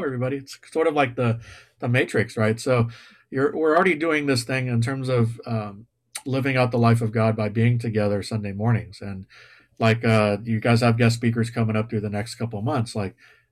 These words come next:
every time a guest speaker comes in or a Solia preaches or any of the brothers, uh, elders preach, you're doing this thing. We're doing it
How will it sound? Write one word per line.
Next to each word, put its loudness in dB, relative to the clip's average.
every 2
time 0
a 0
guest 0
speaker -2
comes -2
in 2
or 2
a -2
Solia 4
preaches 2
or 0
any 4
of 4
the 0
brothers, 0
uh, -6
elders -2
preach, -6
you're 0
doing 0
this 0
thing. -14
We're 0
doing 2
it -8